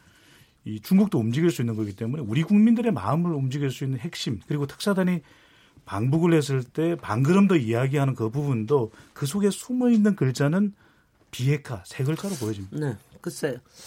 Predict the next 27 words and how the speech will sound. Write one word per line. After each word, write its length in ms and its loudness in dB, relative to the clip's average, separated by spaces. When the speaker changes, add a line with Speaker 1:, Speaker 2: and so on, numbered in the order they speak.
Speaker 2:
뭐 180 -2
이거는 580 0
저희가 340 2
뭐 160 0
다 220 -4
이쪽 320 -2
전문가는 920 2
아니기 320 2
때문에 720 -2
뭐 240 -6
어떤 260 -4
결론을 500 -2
내릴 220 -2
수는 300 -6
없을 260 -12
것 120 -6
같고요. 480 -8
다만 260 0
정말 180 -2
오늘이 340 4
이제 140 -2
구월 220 -2
삼 220 -4
일 400 -4
그 500 -2
<coughs> 340 0
죄송합니다. 560 -8